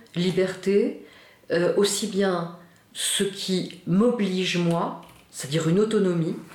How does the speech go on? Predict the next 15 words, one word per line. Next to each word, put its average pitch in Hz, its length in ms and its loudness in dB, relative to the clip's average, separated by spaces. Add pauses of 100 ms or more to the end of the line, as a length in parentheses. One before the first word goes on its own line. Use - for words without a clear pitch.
(400)
Quand 156 100 -2
je - 80 -2
fais 180 100 0
quelque 160 260 -2
chose, 160 540 0 (580)
euh, 143 100 2
j'y 143 120 0
réfléchis 170 520 0
à 170 40 2
deux 170 140 2
fois, 180 560 -2 (580)
euh, 156 160 2
avant 156 260 0
de 165 60 0
voir 170 600 -2